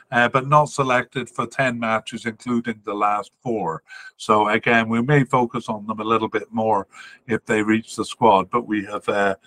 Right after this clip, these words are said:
plenty of more likely candidates to focus on here, beginning with Mabulu,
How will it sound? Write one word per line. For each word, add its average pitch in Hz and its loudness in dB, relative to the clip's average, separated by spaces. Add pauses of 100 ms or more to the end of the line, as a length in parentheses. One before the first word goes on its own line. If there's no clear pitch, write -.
(280)
plenty 135 2
of 117 2
more 120 2
likely 117 2
candidates 104 -4
to 113 -8
focus - -4
on 104 -6
here, 139 4
beginning 160 2
with 147 4
Mabulu, 139 4